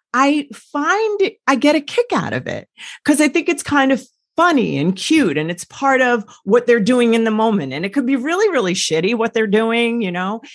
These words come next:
And believe me, I don't think I do this with my kids at all, but I'm gonna get better. But,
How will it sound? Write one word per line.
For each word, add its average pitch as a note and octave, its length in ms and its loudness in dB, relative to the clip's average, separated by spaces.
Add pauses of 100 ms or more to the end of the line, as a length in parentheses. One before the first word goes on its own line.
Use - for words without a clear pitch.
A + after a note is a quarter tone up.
(160)
And A3+ 160 4
believe A3 280 4
me, C#3 220 -2 (360)
I G#3 100 4
don't D#4+ 160 0
think C4+ 140 -2
I E3+ 60 4
do D#3 120 -2
this C3+ 220 -6
with C#3 80 -8
my B2+ 120 -4
kids - 460 -4 (160)
at F3 160 -8
all, E3 460 -8 (580)
but A3 180 2
I'm - 60 4
gonna G3 140 4
get D#3 160 0
better. - 340 -8 (500)
But, F#3 380 4